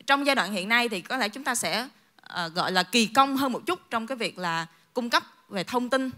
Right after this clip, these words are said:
để mà chúng ta sử dụng cái đòn bẩy tài chính. Và chúng tôi cũng đưa ra một cái chính sách rất là thuận tiện để cho quý vị có thể tiếp cận được với cái hình thức sử dụng đòn bẩy tài chính.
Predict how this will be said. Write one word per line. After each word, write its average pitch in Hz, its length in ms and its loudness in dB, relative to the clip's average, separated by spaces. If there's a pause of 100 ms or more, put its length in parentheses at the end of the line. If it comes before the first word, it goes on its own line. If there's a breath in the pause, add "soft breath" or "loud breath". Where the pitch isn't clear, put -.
để 175 160 -4
mà 220 140 -4
chúng 208 160 -10
ta 220 180 0
sử 190 140 0
dụng 170 340 -2
cái 233 400 -4 (240 soft breath)
đòn 190 160 2
bẩy 170 140 -2
tài 202 160 -2
chính. 233 220 -2 (440 soft breath)
Và 220 260 8
chúng 277 140 0
tôi 302 100 6
cũng 220 160 -8
đưa 262 160 -2
ra 233 200 2
một 220 200 -6
cái 233 380 -6
chính 285 140 -8
sách 339 220 0
rất 302 180 -6
là 202 120 -2
thuận 165 280 -12
tiện 165 260 0 (100)
để 170 120 -4
cho 214 140 -6
quý 220 160 -8
vị 170 300 -4 (380 soft breath)
có 302 160 6
thể 226 400 0 (280)
tiếp 349 180 0
cận 180 220 2
được 185 280 2
với 208 180 -2
cái 262 300 -2
hình 196 200 -6
thức 302 180 -2
sử - 180 -6
dụng 180 180 -6
đòn 165 140 -6
bẩy 160 120 -4
tài 180 140 -4
chính. 220 280 -6